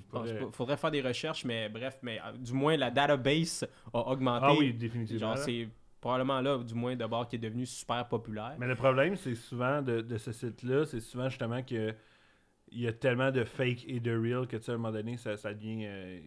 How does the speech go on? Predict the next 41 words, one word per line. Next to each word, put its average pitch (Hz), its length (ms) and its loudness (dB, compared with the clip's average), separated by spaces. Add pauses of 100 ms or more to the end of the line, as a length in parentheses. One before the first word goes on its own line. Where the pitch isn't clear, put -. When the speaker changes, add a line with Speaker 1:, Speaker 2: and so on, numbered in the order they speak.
(260)
Speaker 2:
ils 110 80 -8
ont 107 80 -8
perdu 110 260 -8
le 110 60 -8
contrôle, 113 520 -6
là. 131 120 -10
Speaker 1:
Ah 143 120 0
ouais, 151 220 6
puis 139 380 0
c'est - 200 -6
ça 190 140 0
qui 185 120 0
est 123 40 2
fucked 127 400 0
up, 170 100 -2
c'est - 160 -4
que - 100 -4
de 113 120 -2
la 120 100 2
manière 120 240 0
que 139 80 -2
c'est - 160 -6
écrit, 123 520 -6
c'est 127 200 -4
écrit, 147 440 -6
ben, 110 220 -2
tu 107 80 -14
sais, 123 60 -8
ça, 117 160 -6
ça 107 140 -8
le 110 60 -6
dit, 120 180 -8
là, 143 120 -6
Ch-, - 220 -10
célèbre 123 440 -4
djihad, 123 480 -4
fait 113 160 -6
que - 60 -14
je - 140 -20
pense 127 240 -6
que, - 80 -20